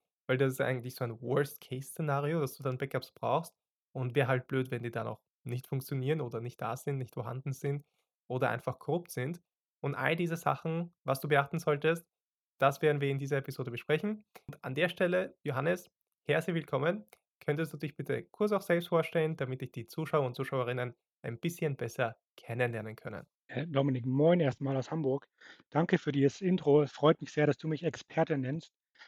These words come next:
Speaker 2: Ich finde es immer sehr nett und sympathisch, wenn es von außen kommt. Ich tue mich selber mit dem Begriff so ein bisschen schwer, weil ich finde, Expertenstatus sollte man von außen bekommen. Ich bin WordPress-Trainer,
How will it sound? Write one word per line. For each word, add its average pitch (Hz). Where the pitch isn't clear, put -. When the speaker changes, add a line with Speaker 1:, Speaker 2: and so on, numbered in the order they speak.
Speaker 2:
Ich -
finde 156
es 135
immer 147
sehr 139
nett -
und 147
sympathisch, 143
wenn 139
es 123
von 127
außen 156
kommt. 147
Ich -
tue 147
mich 143
selber 139
mit 139
dem 123
Begriff 131
so -
ein 127
bisschen 135
schwer, 135
weil 131
ich -
finde, 147
Expertenstatus 139
sollte 139
man 127
von 123
außen 135
bekommen. 110
Ich 160
bin 147
WordPress-Trainer, 165